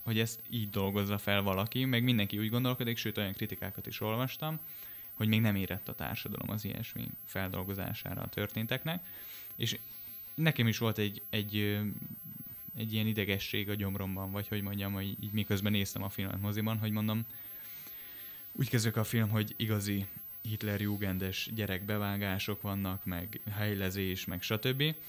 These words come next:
És mondom, ez tényleg erre fog kifutni, hogy így elmémerkedi így az egész második világháborút?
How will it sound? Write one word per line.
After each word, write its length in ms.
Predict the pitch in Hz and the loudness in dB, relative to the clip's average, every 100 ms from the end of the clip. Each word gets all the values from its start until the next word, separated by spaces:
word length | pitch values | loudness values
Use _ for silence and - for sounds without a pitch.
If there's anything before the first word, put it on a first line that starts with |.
| - | -12
És 120 | - 107 | -6 2
mondom, 220 | 113 117 | 4 4
ez 120 | 113 | 2
tényleg 300 | 113 120 147 | 4 4 6
erre 200 | 117 135 | 4 4
fog 200 | - 127 | 0 -2
kifutni, 420 | 113 110 156 127 | -2 -2 -2 0
hogy 180 | 110 104 | 0 2
így 120 | 107 | 2
elmémerkedi 960 | 101 107 107 110 107 104 113 110 120 120 | 4 4 2 2 4 4 2 2 0 2
így 180 | 117 | 2
az 100 | 110 | 2
egész 280 | 104 104 113 | 0 0 0
második 460 | 98 107 120 120 120 | 0 0 0 -2 0
világháborút? 640 | 117 123 127 151 123 104 | -2 -2 -2 -2 -2 -4